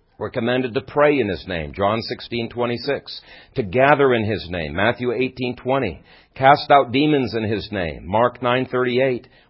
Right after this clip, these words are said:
work miracles in His name, Mark nine thirty-nine, preach remission of sins in His name, Luke twenty-four forty-seven. We're justified in His name, First Corinthians six eleven.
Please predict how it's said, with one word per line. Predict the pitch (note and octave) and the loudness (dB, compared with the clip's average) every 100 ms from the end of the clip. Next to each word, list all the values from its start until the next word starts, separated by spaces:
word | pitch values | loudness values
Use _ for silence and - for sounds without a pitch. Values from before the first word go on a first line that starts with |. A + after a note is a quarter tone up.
| F#2+ | 0
work | C3 C3 A#2+ | 2 2 2
miracles | C3 D3+ C#3+ A#2+ G2 | 4 6 4 0 -2
in | G#2+ | -4
His | G2+ E2 | -6 -4
name, | F#2+ F2 D#2 | -4 -4 -2
Mark | G#2 A#2+ - | 0 0 0
nine | B2 B2+ B2 | -4 -2 -4
thirty-nine, | B2 B2 B2 C3 C3 F#2+ - _ _ - | -4 -4 -2 -2 -4 -8 -16 _ _ -2
preach | C#3 C#3 | 0 0
remission | C#3+ C3+ C#3 C#3+ C#3 | 0 2 2 0 -2
of | B2+ | -2
sins | - C#3+ C#3+ A#2 | 0 0 -2 -4
in | A2+ | -4
His | F#2 F2 | -4 -6
name, | F2+ D2+ | -6 -4
Luke | F#2+ A#2+ | -2 -4
twenty-four | - B2+ B2+ A#2+ B2+ B2+ | -4 -4 -4 -2 -2 0
forty-seven. | C3 C3 B2+ C3 C3 G2 | -2 -2 0 0 0 0
We're | G#2+ F2 | -4 -2
justified | G#2+ C#3 - A#2+ - G#2 F#2 | 0 0 -2 -10 -2 0 0
in | F2+ | -4
His | F2 F2 | -8 -8
name, | F2 D2+ | -8 -8
First | D2 A2+ A#2 | -6 -6 -6
Corinthians | C3 B2 B2 A#2+ | -6 -6 -6 -8
six | - B2 B2 | -8 -10 -4
eleven. | A#2+ B2+ A2+ E2 | 0 0 0 -10